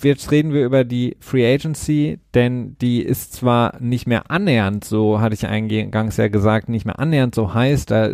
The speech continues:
passiert nicht mehr annähernd so viel. Ähm, was ganz viel jetzt passiert, sind eben Spieler, die, naja, eher weniger,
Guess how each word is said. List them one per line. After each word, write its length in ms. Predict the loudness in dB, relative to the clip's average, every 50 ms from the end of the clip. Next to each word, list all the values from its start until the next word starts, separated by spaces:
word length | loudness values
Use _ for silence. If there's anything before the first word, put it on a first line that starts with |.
| -4 -6 -4
passiert 400 | -4 -4 -2 -2 -2 -4 -4 -6
nicht 240 | -6 -6 -6 -6
mehr 120 | -8 -6 -4
annähernd 380 | -2 0 2 2 2 2 0
so 120 | 0 -2 -4
viel. 420 | -4 -4 -4 -2 0 0 0 -2 -4 -10 -18 -20 -20 -20 -20 _ _
Ähm, 420 | -4 -2 0 0 0 -2 -4 -8 -6
was 360 | -2 0 0 0 0 -4 _ _ _ -6 0
ganz 240 | 0 0 0 0 -2
viel 140 | 0 0 2
jetzt 180 | 2 0 0
passiert, 400 | 0 0 0 2 2 2 2 2
sind 180 | 0 -2 -2 -2
eben 280 | -2 -2 -2 -2 -2
Spieler, 480 | -6 -8 -6 -4 -2 2 4 4 4 4
die, 340 | 2 0 0 0 0 0 -2 _ -12 -20 -20 -20 -20 -20 -20 -20 -20 -20 -20 _ _ -4
naja, 320 | -2 0 0 0 -4 -6 -8 -4
eher 320 | 0 2 2 2 2 0 -2
weniger, 1040 | -8 -16 -14 -14 -8 -4 0 0 0 0 0 -2 0 2 2 4 4 2 0 -2 -4